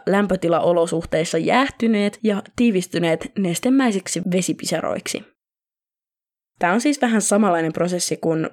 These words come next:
pakkasella hengität ulospäin ja siitä muodostuu höyryä. Näitä tiivistymisvanoja ei kuitenkaan aina muodostu näkyväksi, vaan se jää näkymättömäksi vähän niin kuin auton pakokaasu talvella.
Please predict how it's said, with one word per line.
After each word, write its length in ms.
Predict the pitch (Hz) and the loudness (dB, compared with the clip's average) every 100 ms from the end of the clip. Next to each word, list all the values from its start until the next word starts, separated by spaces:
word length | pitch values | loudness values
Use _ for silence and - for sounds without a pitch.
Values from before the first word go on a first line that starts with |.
| _ | _
pakkasella 600 | - 208 233 214 180 175 - 185 | -2 0 0 2 2 2 0 -2
hengität 440 | 170 165 156 165 - | 0 0 0 -2 -2
ulospäin 540 | 95 196 - 76 - | -2 -2 -2 -2 -2
ja 120 | - - | -4 -4
siitä 260 | - 165 156 | -4 -2 -2
muodostuu 560 | 160 165 190 - 233 | -2 -2 -2 0 0
höyryä. 320 | 185 - - - - _ _ _ _ _ _ _ _ _ _ - | 0 -4 -4 -8 -14 _ _ _ _ _ _ _ _ _ _ -2
Näitä 220 | 185 180 | 0 2
tiivistymisvanoja 1080 | 175 220 202 196 175 170 180 202 208 185 180 - | 2 2 2 0 -2 -2 0 2 2 2 0 0
ei 220 | 226 262 | 2 2
kuitenkaan 600 | 262 196 185 160 160 151 - | 2 2 2 0 -2 -2 -2
aina 260 | 196 180 | 0 0
muodostu 420 | 165 151 175 - | 0 -2 -2 -4
näkyväksi, 680 | 147 170 214 247 254 - 254 - | -2 -2 0 0 -2 -2 -4 -2
vaan 180 | 196 202 | -2 0
se 80 | 202 | 2
jää 300 | 202 208 202 | 2 2 2
näkymättömäksi 920 | 233 294 285 240 - 233 226 - 214 - - | 2 2 2 2 0 0 0 -2 -2 -4 -2
vähän 380 | 233 247 311 349 | 0 2 4 4
niin 160 | 330 | 2
kuin 280 | 311 262 233 | 2 2 2
auton 340 | 190 185 170 160 | 2 2 0 0
pakokaasu 560 | 170 - - - 180 | -2 -2 -2 -2 -2
talvella. 460 | 175 156 82 76 | -2 -2 0 -4